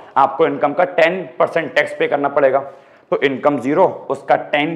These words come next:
परसेंट, भाई साहब जरा बोल दो, तो ज़ीरो का टेन परसेंट कितना आएगा? ज़ीरो। सौ का टेन परसेंट बोलो कितना आएगा? अरे बोलो दस, बीस, तीस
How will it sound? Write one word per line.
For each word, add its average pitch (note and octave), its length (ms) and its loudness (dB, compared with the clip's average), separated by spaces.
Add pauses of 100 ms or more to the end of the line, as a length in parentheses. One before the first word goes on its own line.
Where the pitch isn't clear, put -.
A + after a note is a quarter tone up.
परसेंट, D#3+ 400 -4
भाई C3+ 140 2
साहब - 320 0
जरा C#3+ 160 4
बोल D3+ 320 -2
दो, D#3 120 -4
तो - 160 -10
ज़ीरो C3+ 220 -2
का - 140 -2
टेन D3 260 -4
परसेंट D3 200 -8
कितना D#3 200 -2
आएगा? C3 220 2 (140)
ज़ीरो। C#3+ 220 -4 (540)
सौ C#3+ 120 0
का D3 100 0
टेन D#3 220 -2
परसेंट D#3 200 -8
बोलो D#3 140 -2
कितना D3+ 200 0
आएगा? A#2 200 2 (560)
अरे G#2+ 140 -2
बोलो A#2 280 -2 (200)
दस, - 440 -2 (560)
बीस, C3 480 -10 (800)
तीस C3 300 -8